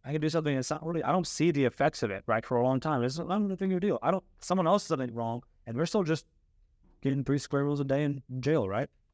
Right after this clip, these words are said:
It's not that bad of a deal, right? Kind of thing. But if you saw that, like, someone did something wrong and then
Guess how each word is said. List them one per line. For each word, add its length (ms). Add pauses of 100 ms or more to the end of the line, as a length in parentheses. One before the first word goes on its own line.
(380)
It's 80
not 160
that 240
bad 240
of 100
a 60
deal, 200
right? 240 (720)
Kind 120
of 80
thing. 180 (240)
But 140
if 140
you 60
saw 200
that, 100
like, 240
someone 300
did 80
something 320
wrong 340
and 80
then 280